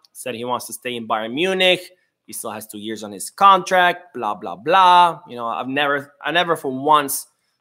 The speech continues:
thought that the, the Joshua Kimmich option was, was remotely possible. And yesterday he confirmed it. And well, today we found out that when Barcelona heard about the rumors that Joshua Kimmich might wanna leave Bayern Munich,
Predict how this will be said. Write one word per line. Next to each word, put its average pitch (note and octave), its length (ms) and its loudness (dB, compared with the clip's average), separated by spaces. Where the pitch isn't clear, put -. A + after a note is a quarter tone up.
thought C3 480 4
that C3+ 200 -2
the, B2+ 100 -8
the C3 140 -10
Joshua C3+ 320 -2
Kimmich C3 340 -10
option C3 480 -2
was, A#2 260 -6
was A2+ 220 -10
remotely C3+ 560 0
possible. B2 720 -2
And A2+ 100 -12
yesterday C3 320 -6
he A#2+ 120 -8
confirmed E3 520 0
it. D#3+ 180 0
And C3 80 -6
well, D3 140 2
today D#3 300 2
we D3 120 0
found C#3 320 0
out C#3 300 4
that C#3 480 2
when A#2+ 180 -8
Barcelona E3 800 2
heard D#3+ 300 0
about D3+ 240 0
the C#3 80 -8
rumors C#3 380 -4
that A#2 140 -8
Joshua C3+ 260 -6
Kimmich B2+ 400 -10
might C3+ 360 -2
wanna C#3+ 220 -4
leave C3 220 -6
Bayern A#2+ 320 -4
Munich, B2+ 480 -8